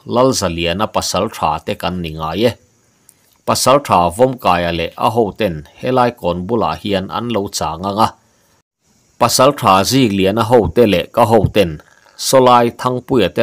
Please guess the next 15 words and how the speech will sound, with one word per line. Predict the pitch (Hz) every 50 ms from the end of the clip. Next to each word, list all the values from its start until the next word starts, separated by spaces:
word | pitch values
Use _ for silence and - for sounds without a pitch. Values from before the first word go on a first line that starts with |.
| 117 110
ral | - 110 110 101 82
ven | 90 85 85 92
na | 104 107 90 107
mun. | 104 92 78 71 _ _ _ _ _ _ _ _ _ _ _ -
Mual | 98 107 113 123 135 135 135 131 135 -
pong | - 92 95 113 110 -
chung | - 98 101 107 101
le | 87 - 80 87
lam | 90 98 107 101
le | 90 80 73 98
lama | 113 104 90 78 - -
son | - - 101 92 92 90 90 -
kan | - 92 107 107
lo | 95 92 92 90 -
cha | - 80